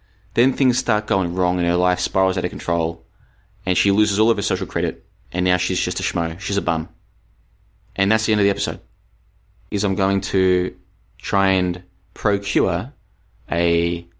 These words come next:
very long Ethernet cable to connect from upstairs where the router is to down here where the laptop is. And if that doesn't work, I might have to just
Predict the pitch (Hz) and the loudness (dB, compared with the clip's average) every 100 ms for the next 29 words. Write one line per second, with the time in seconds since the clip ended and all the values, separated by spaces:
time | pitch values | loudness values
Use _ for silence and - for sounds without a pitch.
0 | _ _ - - 123 139 120 113 107 101 | _ _ -10 0 2 2 2 0 0 -2
1 | - 98 - 92 87 80 117 - _ _ | -2 -4 0 0 0 -2 -6 -14 _ _
2 | - - 107 101 92 - - 110 87 87 | -10 -6 -2 -2 -2 -6 -2 0 0 -2
3 | 85 - _ - 117 - 110 110 101 95 | -6 -14 _ -4 -4 -2 0 0 0 2
4 | 95 90 87 123 - - _ _ _ _ | 2 0 -2 -4 -10 -14 _ _ _ _
5 | - 98 98 92 92 87 82 82 - 73 | -6 0 0 2 2 2 0 -4 -6 -8
6 | - - - _ _ _ _ _ 98 98 | -10 -14 -20 _ _ _ _ _ -2 2
7 | 90 85 90 135 - 110 87 76 65 82 | 0 0 0 0 0 -2 -2 -2 -4 -6
8 | - _ _ _ _ _ _ _ _ _ | -12 _ _ _ _ _ _ _ _ _
9 | _ 92 92 95 92 95 - 95 90 - | _ -4 0 2 2 -2 -4 -4 -6 -10